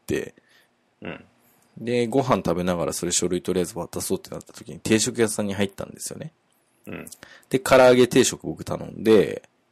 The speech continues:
Speaker 1: で、
Speaker 2: うん。
Speaker 1: 奥さんが生姜焼き定食頼んだんで、
Speaker 2: うん。
Speaker 1: 結局まあいつもと同じ唐揚げとね、生姜焼き半分ずつ食えるなと思ってたんですよね。
Speaker 2: うん。うんうん。
Speaker 1: そしたらですよ。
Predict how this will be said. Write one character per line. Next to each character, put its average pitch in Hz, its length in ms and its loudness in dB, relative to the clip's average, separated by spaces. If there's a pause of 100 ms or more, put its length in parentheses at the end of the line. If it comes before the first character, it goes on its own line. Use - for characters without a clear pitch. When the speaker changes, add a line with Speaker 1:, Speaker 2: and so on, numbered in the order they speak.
(160)
Speaker 1:
で、 - 80 -2
Speaker 2:
う - 60 -4
ん。 151 40 2
Speaker 1:
奥 - 160 -4
さ 113 160 2
ん 98 120 -2
が 92 80 2
生 - 160 4
姜 98 140 6
焼 87 140 2
き - 20 -12
定 98 140 2
食 - 180 -4
頼 85 120 -8
ん - 220 -12
だ - 80 -10
ん 67 160 -14
で、 60 360 -6 (520)
Speaker 2:
う 98 80 -14
ん。 87 80 -14
Speaker 1:
結 120 220 0
局 143 200 -2
ま 139 160 6
あ 101 40 6
い 107 80 4
つ 110 120 -6
も 87 140 -2
と 87 140 -10
同 85 180 -10
じ - 120 -6
唐 - 160 -4
揚 98 160 6
げ 95 120 0
と 87 200 -8
ね、 95 200 -6 (100)
生 - 200 -6
姜 92 100 4
焼 87 180 -2
き - 20 -8
半 95 200 -2
分 95 140 -2
ず 78 160 -10
つ - 60 -12
食 - 200 -2
え 90 60 4
る 85 80 -2
な - 120 -14
と - 100 -20
思 - 120 -16
っ - 20 -20
て - 80 -16
た - 60 -12
ん - 40 -20
で - 40 -18
す - 120 -12
よ - 60 -16
ね。 - 120 -16 (600)
Speaker 2:
う - 40 -14
ん。 - 20 -12
う 98 40 -8
ん 85 40 -8
う - 20 -8
ん。 80 360 -16 (540)
Speaker 1:
そ - 240 0
し - 140 4
た 143 180 8
ら 95 120 8
で 80 140 -4
す - 160 -10
よ。 - 160 -14